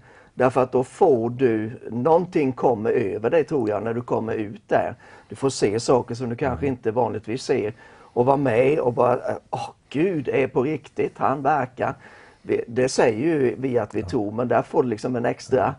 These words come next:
Speaker 1: dimension. Och då tror jag att då har du någonting som du kan smitta ner
Speaker 2: Mm.
Speaker 1: församlingen med. För saken är ju den att förr var det mycket värre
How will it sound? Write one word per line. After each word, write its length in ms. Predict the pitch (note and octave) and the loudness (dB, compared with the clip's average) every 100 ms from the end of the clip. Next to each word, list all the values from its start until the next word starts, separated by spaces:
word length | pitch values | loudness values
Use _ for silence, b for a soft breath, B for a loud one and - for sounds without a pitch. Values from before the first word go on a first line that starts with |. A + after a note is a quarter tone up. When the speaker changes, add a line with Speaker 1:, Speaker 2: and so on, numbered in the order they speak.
| b b b | b b b
Speaker 1:
dimension. 760 | - C3 B2 A#2+ A2 A2+ D#3 F#2+ F#2+ - | -4 -2 -2 -2 -2 -2 -4 -10 -14 -20
Och 280 | - - | -4 -2
då 320 | C3 D#3 F#3+ G3+ | 2 6 8 8
tror 280 | G3+ E3+ | 6 4
jag 80 | C3 | 2
att 100 | A#2 | 2
då 60 | A#2 | 0
har 300 | F#3 A2 B2+ | 2 2 2
du 140 | A3 | 2
någonting 640 | G3 C#3 B2 C#3+ F#2+ G#2 b b b | 2 0 0 -2 -2 -10 b b b
som 180 | - C3 | -8 -6
du 100 | B2 | -4
kan 200 | A#2+ G#2+ | -4 -6
smitta 400 | - A2+ - B2+ | -8 -8 -6 -6
ner 180 | G2 | -4
Speaker 2:
Mm. 120 | F#2+ - | -6 -6
Speaker 1:
församlingen 680 | - - B2+ E2+ E2+ G2 | -6 -2 -4 -4 -8 -6
med. 220 | A#2 - A#2+ B B B _ | -6 -8 -12 B B B _
För 100 | C#3 | -6
saken 520 | - D3+ A#2+ B2 G#3 | 2 2 4 2 2
är 60 | D#3+ | 2
ju 120 | C#3 | 2
den 360 | C#3 B2 G2+ - | 2 2 -2 0
att 420 | C3 B2 - - b b b | 0 0 -6 -20 b b b
förr 460 | _ - B2 C3+ A3 | _ -2 4 4 4
var 120 | G3+ | 4
det 60 | G3+ | 4
mycket 260 | G3 C#3+ | 4 0
värre 600 | A2+ A#2 F#2+ F#2 B2 A#3 | -2 0 0 2 2 2